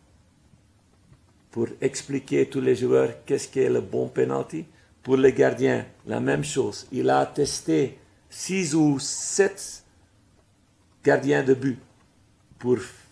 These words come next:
faire, euh, un, un, une bonne sélection pour Coupe du Monde. Euh, tous les joueurs, ils ont eu un programme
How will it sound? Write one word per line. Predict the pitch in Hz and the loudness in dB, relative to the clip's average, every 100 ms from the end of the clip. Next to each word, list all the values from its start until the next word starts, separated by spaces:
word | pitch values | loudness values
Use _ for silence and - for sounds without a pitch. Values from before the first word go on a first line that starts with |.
| _ _ _ _ - | _ _ _ _ -4
faire, | 131 135 135 127 | 0 2 2 2
euh, | 131 - - 120 123 120 117 120 - - 104 101 - - _ _ _ | 0 0 -2 -2 -4 -6 -6 -8 -8 -10 -12 -14 -18 -20 _ _ _
un, | - 120 - | -10 -8 -8
un, | 127 | -8
une | 139 139 110 | -6 -6 0
bonne | 127 139 | 2 2
sélection | - 131 127 139 123 | 2 -2 -2 -4 -6
pour | - 117 | -8 -12
Coupe | - 120 | -10 -8
du | 117 | -8
Monde. | 110 92 - _ _ _ _ _ _ _ _ _ _ - | -8 -12 -18 _ _ _ _ _ _ _ _ _ _ -6
Euh, | 110 113 110 113 113 117 120 - - _ _ _ _ _ - | 0 2 4 6 6 4 2 -8 -16 _ _ _ _ _ 0
tous | 151 | 6
les | 151 | 8
joueurs, | 127 139 151 | 8 8 8
ils | 147 127 | 8 4
ont | 139 135 | 4 4
eu | 139 | 4
un | 135 | 4
programme | 127 135 117 127 143 147 | 2 2 4 4 4 0